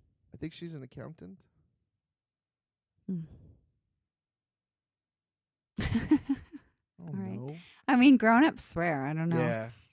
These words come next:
Speaker 2: Newsflash.
Speaker 1: Fuck off.
Speaker 2: Everyone in my office
Speaker 1: <laughs>
Speaker 2: says,
Speaker 1: If you're playing
Speaker 2: like,
Speaker 1: this at work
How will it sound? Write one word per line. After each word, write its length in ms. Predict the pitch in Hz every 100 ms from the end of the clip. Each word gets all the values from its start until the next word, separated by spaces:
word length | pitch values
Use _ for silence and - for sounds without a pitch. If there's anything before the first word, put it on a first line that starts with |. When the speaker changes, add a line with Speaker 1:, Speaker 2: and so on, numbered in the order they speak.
| _ _ 190
Speaker 2:
Newsflash. 840 | 196 208 - 160 170 175 165 - -
Speaker 1:
Fuck 540 | - - - 196 190
off. 840 | 196 185 185 170 143 - - - -
Speaker 2:
Everyone 420 | 214 233 311 240
in 80 | 202
my 200 | 180 180
office 500 | 175 175 - 170 170
Speaker 1:
<laughs> 0 |
Speaker 2:
says, 540 | 160 180 180 175 180 -
Speaker 1:
If 100 | 185
you're 120 | 240
playing 220 | 240 269
Speaker 2:
like, 180 | 208 202
Speaker 1:
this 100 | 247
at 60 | 226
work 360 | 220 240 262